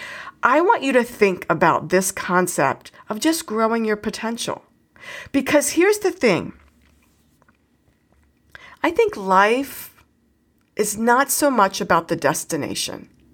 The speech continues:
I think God gives us dreams and desires and goals. And when we fixate on that end game, I think we lose the purpose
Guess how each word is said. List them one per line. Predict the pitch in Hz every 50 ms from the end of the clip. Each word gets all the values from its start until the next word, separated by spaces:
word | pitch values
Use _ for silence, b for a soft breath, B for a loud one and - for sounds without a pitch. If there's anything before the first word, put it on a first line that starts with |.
| _ B B B B B B B
I | 226
think | 226 - 277 262 254
God | - 233 220 214 196
gives | - 202 202 -
us | 185 175 -
dreams | - - 180 185 190 196 196 196 185 -
and | 180 170
desires | 170 165 160 170 165 156 160 170 170 170 170 180
and | 160 156 151
goals. | - 143 143 151 170 190 208 226 226 220 - - - _ _ B B B B B B B B B B B B
And | - 208 208
when | 202 196 196 196
we | 220 247 277 294
fixate | 285 - - 254 247 254 - - - 202 170 160 - - -
on | 175 180 180 180
that | 185 196 185 196 - - -
end | 180 185 196 214 190 202
game, | - 190 180 185 185 202 196
I | 113 180 190
think | 190 - - 220 226 254 254 254 240
we | 226 226 208 196 185
lose | 175 170 175 185 196 202 208 220 233 240 247 233 - - B B B B B B B
the | - 190 -
purpose | - - - - 202 208 214 208 208 180 156 160 160 -